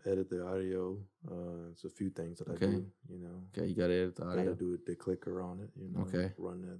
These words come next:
Speaker 1: through and then
Speaker 2: All right.
Speaker 1: do a denoise.
Speaker 2: Okay.
Speaker 1: You gotta
Speaker 2: Denoise.
Speaker 1: capture the noise.
Speaker 2: Yeah, you got to, man.
Speaker 1: And then you get rid of it.
Speaker 2: Um, did you put that down in your planner, sir?
Speaker 1: And
Speaker 2: So
Speaker 1: then
Speaker 2: you
Speaker 1: I
Speaker 2: can know?
Speaker 1: equalize it. Actually, you know, I haven't been to Target, so
Speaker 2: Mm-hmm.
Speaker 1: nope, I haven't.
Speaker 2: Target. You know. Yeah.
Speaker 1: But yeah, man.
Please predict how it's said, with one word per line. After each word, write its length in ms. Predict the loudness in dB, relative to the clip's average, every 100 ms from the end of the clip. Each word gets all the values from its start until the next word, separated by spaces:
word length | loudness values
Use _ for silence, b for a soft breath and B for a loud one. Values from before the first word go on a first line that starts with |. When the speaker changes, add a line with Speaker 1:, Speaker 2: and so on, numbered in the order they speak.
| -8
Speaker 1:
through 240 | -6 -6 -8
and 160 | -10 -2
then 80 | 0
Speaker 2:
All 80 |
right. 200 | 4 4 2
Speaker 1:
do 160 | 0 -8
a 40 | -16 -8
denoise. 640 | -4 -2 -2 -2 -4 -12 -2
Speaker 2:
Okay. 220 | -2 0
Speaker 1:
You 100 | -4 -6 _
gotta 160 | -4 0
Speaker 2:
Denoise. 80 | 2 2
Speaker 1:
capture 160 | 0 -2
the 120 | -2
noise. 300 | 0 0 4
Speaker 2:
Yeah, 100 | 4
you 80 | 6
got 240 | 4 4
to, 140 | 2 0
man. 220 | 0 -2 -8
Speaker 1:
And 120 | -10 -8
then 160 | -8 -4
you 40 |
get 200 | -4 -2
rid 100 | -2
of 160 | -2 -6
it. 160 | -18 _ _ _ 4
Speaker 2:
Um, 160 | 8 8
did 120 | 8
you 60 |
put 160 | 10 12
that 120 | 12
down 180 | 12 12
in 60 | 8
your 120 | 6
planner, 300 | 6 6 6
sir? 280 | 6 4 2
Speaker 1:
And 100 | -4
Speaker 2:
So 60 | 2
Speaker 1:
then 120 | 4
Speaker 2:
you 60 | 6
Speaker 1:
I 60 |
Speaker 2:
can 120 | 8 8
know? 60 |
Speaker 1:
equalize 420 | 10 8 4 -4
it. 100 | -8 -10 _ 6
Actually, 520 | 8 8 8 10 10
you 160 | 10 10
know, 180 | 10 10
I 100 | 10
haven't 160 | 8 8
been 100 | 8
to 60 |
Target, 400 | 10 8 8 2
so 220 | 2 6 6
Speaker 2:
Mm-hmm. 100 | 8
Speaker 1:
nope, 260 | 8 8
I 100 | 6
haven't. 180 | 0 0
Speaker 2:
Target. 580 | 4 6 6 6 4 0 -8 _ _
You 120 | -6 -4
know. 220 | -4 -8 -14 _ _ _ _ _ -6
Yeah. 200 | -6 -4 0
Speaker 1:
But 80 |
yeah, 140 | 4 4
man. 320 | 2 -2